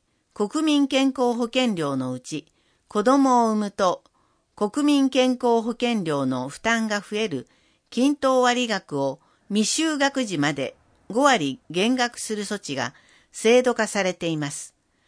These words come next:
さらに、市独自で十八歳までの子どもの均等割額を全額軽減した場合の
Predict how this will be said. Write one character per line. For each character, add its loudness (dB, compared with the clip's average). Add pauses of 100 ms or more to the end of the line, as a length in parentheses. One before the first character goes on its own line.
(260)
さ 2
ら 4
に、 -2
市 -4
独 2
自 -6
で -4 (320)
十 0
八 0
歳 -2
ま 0
で -2
の -4
子 -6
ど 4
も 2
の 0
均 -2
等 -2
割 -2
額 -6
を -6 (500)
全 2
額 -2
軽 0
減 0
し -8
た -2
場 0
合 -4
の -4